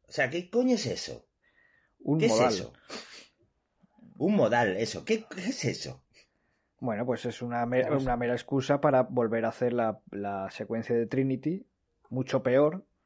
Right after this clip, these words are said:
Speaker 1: Ay, ay, ay, ay, eso, eso, eso,
Speaker 2: Pero
Speaker 1: eso.
Speaker 2: bueno.
Speaker 1: <laughs> Eso me hizo gracia a mi padre, que cuando al minuto cinco me di-, al minuto cinco me dice, "Bueno, de momento estamos viendo la uno". <laughs> Vergonzosa, me, me,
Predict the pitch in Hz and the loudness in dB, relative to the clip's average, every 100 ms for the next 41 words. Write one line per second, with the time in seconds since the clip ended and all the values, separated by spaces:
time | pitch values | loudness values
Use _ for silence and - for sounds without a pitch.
0 | _ - 185 170 165 110 127 101 95 85 | _ -2 0 2 2 2 0 -2 -4 -8
1 | - 67 - - 120 107 98 92 90 98 | -10 -14 -14 -10 -6 -4 -4 -6 -6 -8
2 | 107 104 - _ _ _ 127 165 151 160 | -8 -10 -14 _ _ _ -6 -2 2 2
3 | 127 143 135 127 131 113 107 110 110 101 | 4 2 4 2 2 2 2 2 2 -2
4 | 98 104 104 - - - - _ 151 151 | -4 -4 -8 -12 -18 -18 -20 _ -2 0
5 | 151 165 160 160 170 165 175 139 127 127 | 0 -2 0 0 -2 -2 0 0 -2 -4
6 | - 120 120 147 139 135 147 147 131 104 | -4 -4 -2 -2 -4 -6 -6 -4 -4 -4
7 | 95 - - - 123 131 120 110 131 143 | -8 -10 -20 -8 0 2 4 4 2 0
8 | 160 170 139 123 107 95 131 101 156 - | 0 0 2 2 2 2 2 -2 -6 -10
9 | - - - 180 127 185 127 165 131 - | -16 -20 -10 -8 -4 -6 -6 -8 -10 -12
10 | 131 - _ _ 107 101 - 120 80 85 | -20 -20 _ _ 0 0 2 0 0 -4
11 | 92 95 101 | -2 -2 2